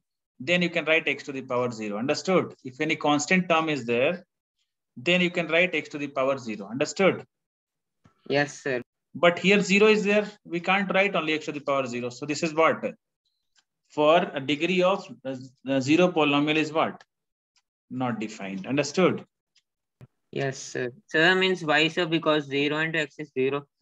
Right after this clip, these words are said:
Speaker 2: So the zero to the power zero is infinite, sir.
Speaker 1: Hmm.
Speaker 2: Okay.
Speaker 1: So now next question here, you just find.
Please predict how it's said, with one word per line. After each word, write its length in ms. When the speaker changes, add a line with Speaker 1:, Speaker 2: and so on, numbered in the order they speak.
Speaker 2:
So 120
the 120
zero 340
to 100
the 100
power 240
zero 320
is 140
infinite, 520
sir. 200
Speaker 1:
Hmm. 360
Speaker 2:
Okay. 300
Speaker 1:
So 160
now 260
next 280
question 420
here, 440
you 80
just 300
find. 440